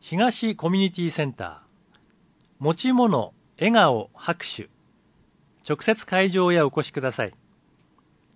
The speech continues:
問い合わせ、牛小屋音楽会。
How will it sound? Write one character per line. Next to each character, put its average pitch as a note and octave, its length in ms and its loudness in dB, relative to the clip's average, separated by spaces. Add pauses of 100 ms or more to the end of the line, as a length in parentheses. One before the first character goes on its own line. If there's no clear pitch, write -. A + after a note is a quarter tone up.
(140)
問 A#3+ 180 0
い A#3+ 60 4
合 G#3+ 60 4
わ G3 100 6
せ、 D#3+ 260 -2 (640)
牛 C#3 240 -4
小 C#4 160 2
屋 A3+ 180 6
音 F#3+ 180 2
楽 F3+ 260 -2
会。 F#2+ 240 -8